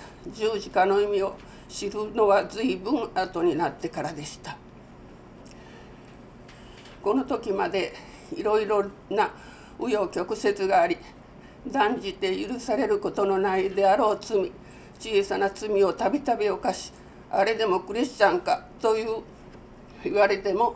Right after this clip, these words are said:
当然のものをも愛し、許し、守ってくださった、見捨てず、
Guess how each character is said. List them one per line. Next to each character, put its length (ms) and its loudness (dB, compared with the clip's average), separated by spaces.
当 240 2
然 300 0
の 100 4
も 140 2
の 200 4
を 60 0
も 260 2
愛 280 2
し、 320 -8
許 240 -2
し、 360 -6
守 300 0
っ 20 -14
て 200 -6
く 100 -8
だ 180 2
さ 160 0
っ 60 0
た、 240 6
見 100 2
捨 140 -14
て 160 0
ず、 200 -10